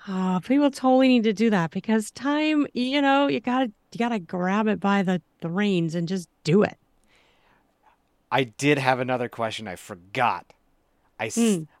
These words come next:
Speaker 2: I saved this one because I, I, I thought I was gonna ask it to somebody, and then you came along here. Do you take commissions on, do you do commission stories at all?
Speaker 1: I will. I have tried that a little bit on my Patreon, and it didn't really take off, so I pulled it off.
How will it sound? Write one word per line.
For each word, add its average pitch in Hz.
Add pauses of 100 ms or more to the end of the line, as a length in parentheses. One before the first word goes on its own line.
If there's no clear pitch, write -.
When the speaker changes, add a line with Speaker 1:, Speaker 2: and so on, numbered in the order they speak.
Speaker 2:
I 135
saved 156
this 160
one 139
because 127
I, 107 (100)
I, 110 (100)
I 110
thought 147
I 147
was 139
gonna 143
ask 131
it 127
to 123
somebody, 117
and 110
then 110
you 127
came 127
along 120
here. 123 (580)
Do 131
you 196
take 202
commissions 135
on, 101 (140)
do 120
you 151
do 139
commission 123
stories - (100)
at 101
all? - (920)
Speaker 1:
I 269
will. 202
I 196
have 262
tried 214
that 220
a 202
little 202
bit 220
on 208
my 190
Patreon, 226
and 190
it 185
didn't 233
really 202
take 180
off, 190
so 180
I 170
pulled 185
it 180
off. 180